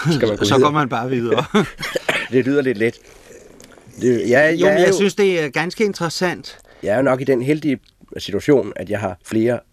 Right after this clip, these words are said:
Speaker 1: former for arbejde. Og det tror jeg egentlig er vældig godt. Jeg tror, for mig selv er sommerferie for eksempel, det er at skifte arbejde. Jeg holder ikke ferie, fordi jeg ikke har behov for det. Altså, der er nogle mennesker, der føler, at deres arbejde er så hæsligt, så det må være helt vidunderligt at komme væk fra det.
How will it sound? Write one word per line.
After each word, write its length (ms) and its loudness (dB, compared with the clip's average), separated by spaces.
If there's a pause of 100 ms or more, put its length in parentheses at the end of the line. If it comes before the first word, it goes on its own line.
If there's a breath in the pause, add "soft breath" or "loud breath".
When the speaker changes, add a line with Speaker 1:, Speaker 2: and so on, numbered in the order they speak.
Speaker 1:
former 280 0
for 120 -4
arbejde. 440 -6 (260 soft breath)
Og 60 -8
det 80 -4
tror 180 0
jeg 100 0
egentlig 220 -2
er 40 -2
vældig 260 -4
godt. 260 -8 (600 soft breath)
Jeg 100 2
tror, 320 0
for 120 0
mig 220 2
selv 300 0
er 260 -4
sommerferie 600 -2
for 100 -10
eksempel, 360 -6
det 60 0
er 40 2
at 60 -2
skifte 240 -8
arbejde. 440 -6 (580 soft breath)
Jeg 100 0
holder 200 2
ikke 160 -6
ferie, 360 -6 (160)
fordi 300 -6
jeg 80 -2
ikke 100 -4
har 60 -8
behov 280 0
for 200 -4
det. 180 -10
Altså, 160 -18
der 100 -8
er 40 -4
nogle 140 0
mennesker, 240 -2
der 80 -2
føler, 360 2
at 140 -2
deres 160 -4
arbejde 420 -2
er 80 -6
så 120 -8
hæsligt, 480 -4 (480 soft breath)
så 120 -10
det 80 0
må 100 2
være 120 0
helt 260 -2
vidunderligt 360 -2
at 60 -8
komme 200 -6
væk 180 0
fra 200 -8
det. 120 -14